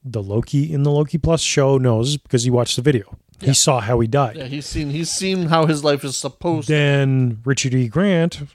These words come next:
Speaker 1: you know, that Loki says, "Sometimes you can have the power to project so well that everyone can believe you're there and think you're dead, and then you turn into a piece of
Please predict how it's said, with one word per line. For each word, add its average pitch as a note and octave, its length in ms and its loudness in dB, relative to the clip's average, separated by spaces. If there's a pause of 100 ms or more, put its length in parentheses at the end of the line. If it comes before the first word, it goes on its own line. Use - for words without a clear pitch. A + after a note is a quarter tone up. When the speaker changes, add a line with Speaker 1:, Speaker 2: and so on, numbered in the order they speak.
(160)
Speaker 1:
you A#2 140 -2
know, G2+ 120 -2
that D3+ 260 0
Loki A#2+ 440 0
says, A2+ 800 0 (1300)
"Sometimes C3+ 580 0
you A#2+ 80 2
can A2+ 140 2
have A2 180 2
the A2 80 -4
power B2 460 2
to - 160 -4
project A2+ 400 0
so A#2+ 200 2
well G#2 560 0 (200)
that A2+ 260 -4
everyone A#2 360 0
can A2 140 -2
believe A2+ 400 0
you're G#2 160 0
there G#2+ 640 -2 (1700)
and A2+ 320 -2
think - 380 -4
you're G#2+ 100 0
dead, A#2 560 -2 (140)
and A2 120 -2
then A2+ 120 2
you A2 100 0
turn A#2+ 260 0
into A2+ 240 2
a G2+ 60 -2
piece - 240 -4
of G2+ 100 -4